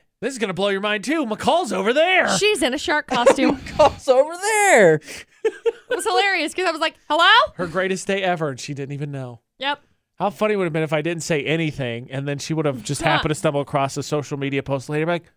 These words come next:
Speaker 2: Oh my gosh, what?
Speaker 1: "Oh."
Speaker 2: Oh my gosh, Ronnie.
Speaker 1: No.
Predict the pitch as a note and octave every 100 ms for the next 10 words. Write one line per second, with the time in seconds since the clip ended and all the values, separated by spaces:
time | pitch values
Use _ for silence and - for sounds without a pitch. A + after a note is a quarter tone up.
0 | _ _ - E4+ F#4 F#4+ F4+ A#3+ B3 -
1 | F4 E4+ E4+ - D#4 F4+ F4+ F4+ G#3+ G3+
2 | F#3+ F#3 F3+ E3+ E3+ D#3+ D#3 D3+ D3 C#3
3 | C3+ _ - D4 E4+ F4 E4 D4 C4+ -
4 | C4+ B3 A#3 G3+ E3+ - A#3+ A#3 A#3 A3+
5 | G#3+ G#3 G3+ G3